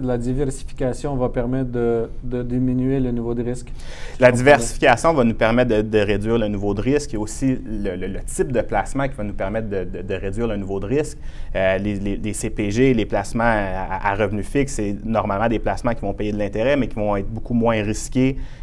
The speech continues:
Speaker 2: étant donné qu'il y a une garantie sur le montant qui, qui, qui est investi, versus des,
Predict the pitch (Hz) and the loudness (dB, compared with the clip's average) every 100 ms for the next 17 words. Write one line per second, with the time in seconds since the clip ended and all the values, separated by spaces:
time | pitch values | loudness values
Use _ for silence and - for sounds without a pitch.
0 | - 101 104 101 104 117 113 104 107 104 | -6 -2 0 2 2 2 0 0 4 4
1 | 98 90 - 107 101 95 95 104 107 - | 4 -4 -4 -2 0 0 -2 -4 -4 -6
2 | - 107 98 95 - - 151 147 107 - | -8 -6 -4 -4 -6 -6 -4 0 2 2
3 | - 117 107 101 | -2 -4 -4 -6